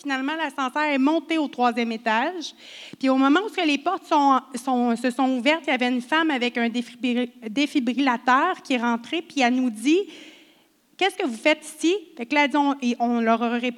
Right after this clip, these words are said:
on lui a répondu, « On s'en va à l'urgence. » Fait que là, elle dit, « Ben, suivez-moi, parce qu'elle dit, je viens d'avoir un code pour aller ré-, réanimer quelqu'un. » Puis elle pensait qu'on était des étudiants en médecine, mais on n'était nullement habillés en médecin, là, jamais.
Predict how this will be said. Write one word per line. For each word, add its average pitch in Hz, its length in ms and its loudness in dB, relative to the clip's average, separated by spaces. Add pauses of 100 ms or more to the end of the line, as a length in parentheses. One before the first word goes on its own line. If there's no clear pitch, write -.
on 240 100 0
lui 233 160 2
a 254 80 4
répondu, « 240 480 0
On 330 100 2
s'en 254 220 0
va 302 120 2
à 349 40 4
l'urgence. » 294 600 2
Fait 240 100 -4
que 285 100 -4
là, 349 140 4
elle 254 80 -2
dit, « 302 260 0 (280)
Ben, 233 140 -2
suivez-moi, 339 720 4
parce 285 160 -2
qu'elle 254 160 -2
dit, 254 100 -2
je 240 80 -2
viens 302 120 2
d'avoir 277 360 2
un 254 140 2
code 311 400 2
pour 247 140 -2
aller 254 320 2
ré-, 247 180 -6
réanimer 262 560 2
quelqu'un. » 277 460 0 (360)
Puis 285 80 0
elle 277 100 6
pensait 294 360 0
qu'on 349 140 2
était 311 240 2
des 277 240 0
étudiants 339 440 0
en - 20 2
médecine, 302 420 2
mais 277 60 4
on 254 80 2
n'était 254 280 0
nullement 370 480 4
habillés 302 360 2
en 254 80 2
médecin, 247 440 2
là, 269 260 4 (200)
jamais. 311 420 6